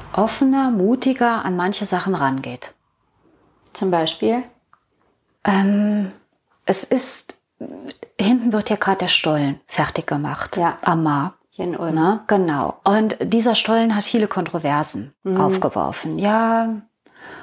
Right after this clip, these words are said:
Speaker 1: was soll denn der Stollen hier? Dann kommen Leute, dann haben wir aber kaum, ähm, Gastronomie, wo die hingehen können.
Speaker 2: Ah, ja, okay.
Speaker 1: Und dann denke ich halt auch,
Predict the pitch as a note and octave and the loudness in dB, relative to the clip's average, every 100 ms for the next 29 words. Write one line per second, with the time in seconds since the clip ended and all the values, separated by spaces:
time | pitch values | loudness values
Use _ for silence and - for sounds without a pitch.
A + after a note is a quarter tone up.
0 | - D#3+ F#3 F#3 E3+ D#3+ E3 - A3+ A3+ | -4 0 2 2 0 0 0 0 2 2
1 | A3 G#3+ G3+ G3 G#3 G#3 G#3 E3+ D#3+ D#3 | 2 0 0 0 0 0 -2 -2 -2 -2
2 | D#3+ D#3 F#3 G#3 G#3+ G#3+ A3 G#3+ G#3+ - | 0 0 2 2 2 0 0 0 -2 -6
3 | - - - E3 D#3+ E3+ F3+ E3+ D#3 D#3 | -14 -12 -2 0 2 2 2 2 2 2
4 | D#3 - - - - F3+ G3 G3 F#3+ F#3 | 2 0 -6 -6 0 2 2 2 0 0
5 | F3+ E3+ D#3+ - - E3 F#3 G3+ B3+ B3+ | 0 0 -2 -2 -4 -2 0 4 4 2
6 | F3 E3+ D3+ A#3+ B3 A3+ A3 - A3+ A3 | 0 -6 -2 0 2 2 0 -2 0 2
7 | G#3+ G#3+ G#3 G#3 G#3 G3+ F#3+ - G3 F3+ | 2 2 2 2 2 2 0 0 0 0
8 | F3+ - F#3+ G3+ G3 C#3 - - G3 A#3+ | -4 -2 0 2 0 -2 -10 -2 2 2
9 | C4 B3+ B3+ A#3+ A3 - G#3+ G#3+ | 4 2 0 0 -2 0 0 0